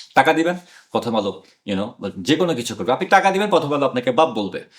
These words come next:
Enough পরিমাণ টাকা দেন, you can buy them। সোজা হিসাব। So, বিশ কোটি মানুষের দেশে দুই তিন হাজার মানুষের উপরে সার্ভে করে কোন মেথোডোলজিতে, কোন ধরনের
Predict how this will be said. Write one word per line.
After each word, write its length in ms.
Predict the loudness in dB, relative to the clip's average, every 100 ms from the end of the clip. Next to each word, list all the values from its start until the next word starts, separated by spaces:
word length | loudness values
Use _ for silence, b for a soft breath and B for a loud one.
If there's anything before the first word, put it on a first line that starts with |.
| B B -10
Enough 240 | -2 0 0 -2
পরিমাণ 340 | -2 -2 0
টাকা 240 | 0 2
দেন, 140 | 0 0
you 160 | -2
can 140 | -2 -2
buy 260 | -2 -4
them। 140 | -4 -10 -18 -20 _ -8
সোজা 240 | -2 -2
হিসাব। 300 | -2 -6 -12 -14 B B -6 -2
So, 160 | -2 -2 -12 _ -4
বিশ 240 | 2 2
কোটি 240 | 2 0 2
মানুষের 400 | 0 0 -2 0
দেশে 300 | -2 -2 -4
দুই 200 | 0 2
তিন 180 | 2 2
হাজার 220 | 2 2
মানুষের 460 | 0 -2 -4 -4
উপরে 300 | -2 -2 0
সার্ভে 360 | 0 -2 2 2
করে 260 | 2 -2 -6
কোন 300 | 0 0 2
মেথোডোলজিতে, 920 | 2 2 2 2 4 2 0 -2 -6 B B -4
কোন 240 | 0 0
ধরনের 540 | 0 0 2 0 -4